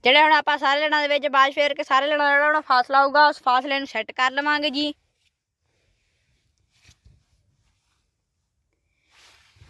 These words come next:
ਚੰਗੀ ਤਰ੍ਹਾਂ ਜਿਹੜੀ ਆਪਣੀ ਪੱਗ ਦੀ ਸੈਟਿੰਗ ਹੋਊਗੀ ਉਹ ਆਪਾਂ ਕਰ ਲਵਾਂਗੇ। ਤੇ ਜਿਹੜਾ ਆਪਾਂ ਕਲਗੀ ਲੜ ਲਗਾਵਾਂਗੇ, ਕਲਗੀ ਲੜ ਦੇ ਲਈ ਜਿਹੜਾ ਆਪਾਂ ਪੱਗ ਪੈਨ ਲਗਾਵਾਂਗੇ, ਜਿੱਥੋਂ ਆਪਾਂ ਨੇ ਛੇਵਾਂ ਲੜ ਫੋਲਡ ਕੀਤਾ ਉਸ ਦੇ ਉੱਪਰ ਰੱਖ ਕੇ ਜਿਹੜਾ ਪੱਗ ਪੈਨ ਲਗਾਵਾਂਗੇ ਜੀ।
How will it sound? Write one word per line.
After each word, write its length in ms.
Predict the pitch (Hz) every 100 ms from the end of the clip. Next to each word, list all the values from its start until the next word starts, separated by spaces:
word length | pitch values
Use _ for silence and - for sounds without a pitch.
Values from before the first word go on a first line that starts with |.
| _ _
ਚੰਗੀ 200 | 269 269
ਤਰ੍ਹਾਂ 160 | 294 302
ਜਿਹੜੀ 120 | 311
ਆਪਣੀ 160 | 311 311
ਪੱਗ 200 | 285 269
ਦੀ 140 | 294
ਸੈਟਿੰਗ 320 | 294 269 277
ਹੋਊਗੀ 120 | 285 311
ਉਹ 60 |
ਆਪਾਂ 200 | 302 269
ਕਰ 200 | - 220 233
ਲਵਾਂਗੇ। 460 | 277 302 302 302 302 _ _ _ _ _ _ _ _ _ _ _ _ _ _ _ _ _ _ _ _ _ _ _ _ _ _ - _ _ _ _ _ _ _ - _ _ -
ਤੇ 60 |
ਜਿਹੜਾ 160 | 277 311
ਆਪਾਂ 180 | 311 302
ਕਲਗੀ 260 | 285 277 285
ਲੜ 160 | 294
ਲਗਾਵਾਂਗੇ, 720 | 294 277 285 294 294 294 285 -
ਕਲਗੀ 320 | 277 269 277
ਲੜ 160 | 277 262
ਦੇ 340 | 226 240 285
ਲਈ 160 | 277 285
ਜਿਹੜਾ 160 | 285
ਆਪਾਂ 120 | 311 -
ਪੱਗ 240 | 294 262
ਪੈਨ 140 | 277 269
ਲਗਾਵਾਂਗੇ, 400 | 269 285 302 302
ਜਿੱਥੋਂ 280 | 277 311
ਆਪਾਂ 180 | 277 285
ਨੇ 80 | 285
ਛੇਵਾਂ 240 | 269 269
ਲੜ 120 | 294 302
ਫੋਲਡ 220 | 277 277
ਕੀਤਾ 240 | 285 294
ਉਸ 120 | 285 -
ਦੇ 80 |
ਉੱਪਰ 240 | 269 - 277
ਰੱਖ 160 | 294
ਕੇ 60 | 277
ਜਿਹੜਾ 120 | 294
ਪੱਗ 200 | 294 262
ਪੈਨ 160 | 254 254
ਲਗਾਵਾਂਗੇ 460 | 214 214 262 285 285
ਜੀ। 200 | 311